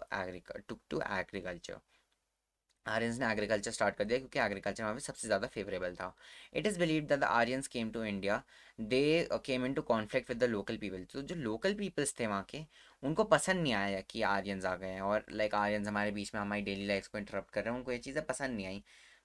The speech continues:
तो आर्यंस भी, अ, बहुत वो थे,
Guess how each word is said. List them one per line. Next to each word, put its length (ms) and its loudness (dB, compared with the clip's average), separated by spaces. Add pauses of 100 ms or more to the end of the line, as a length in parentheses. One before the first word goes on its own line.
तो 100 6
आर्यंस 540 4
भी, 280 -2
अ, 200 6
बहुत 340 2 (180)
वो 340 -4
थे, 180 0